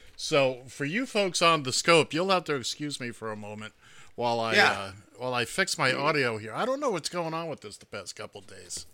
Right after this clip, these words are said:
Speaker 2: He's fixing his video. Oh my goodness. That's the best picture I've ever seen there, Ed.
Speaker 1: Yeah, yeah, yeah. Yeah, I'll just bet. I'll just
Speaker 2: So,
Speaker 1: bet.
Speaker 2: like, like I mentioned earlier, it is Temper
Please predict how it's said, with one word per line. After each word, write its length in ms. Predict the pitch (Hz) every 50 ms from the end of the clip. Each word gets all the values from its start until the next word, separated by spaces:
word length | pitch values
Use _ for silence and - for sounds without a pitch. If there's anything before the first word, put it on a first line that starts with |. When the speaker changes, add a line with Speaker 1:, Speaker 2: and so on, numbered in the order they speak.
| _ - -
Speaker 2:
He's 500 | - - - - - - 143 131 117 -
fixing 400 | - - 139 127 - - 131 120 117
his 200 | 120 113 104 104
video. 460 | 104 123 120 120 113 110 101 98 117
Oh 240 | 143 156 156 143 117
my 300 | 104 104 98 95 95 92
goodness. 680 | 95 - 131 143 156 156 - - - - - - - - - - -
That's 220 | - 180 190 - -
the 80 | 120
best 340 | 92 92 135 151 147 - -
picture 360 | - 160 156 - - 156 151
I've 180 | 147 147 135 139
ever 220 | 143 143 139 147
seen 380 | 135 - - 147 127 117 110 104
there, 240 | 101 98 90 95 101
Ed. 160 | 104 107 131
Speaker 1:
Yeah, 320 | 139 139 143 139 143 143
yeah, 260 | 147 143 139 143 139
yeah. 360 | 135 127 127 123 123 120 117 107 - - - -
Yeah, 380 | - 120 117 113 113 110 110 110
I'll 80 | 113 117
just 320 | 113 131 123 101 - _
bet. 300 | - 120 117 110 - - - - - - - _ - - - - - - - - _ _ _ _ _ _ _ -
I'll 160 | 120 120 117
just 380 | 107 117 117 110 - - - -
Speaker 2:
So, 80 | 151 156 147 135
Speaker 1:
bet. 80 | - -
Speaker 2:
like, 180 | 147 165 196 - - - - - 113 - - -
like 320 | - 180 202 220 196 208
I 60 | 196
mentioned 440 | 185 185 185 185 - - 185 175 156
earlier, 580 | 143 139 135 135 135 135 135 135 131 127 131 143
it 300 | 165 190 185 175 175 -
is 360 | 180 190 175 160 139 131 -
Temper 400 | - - 151 139 - - 135 127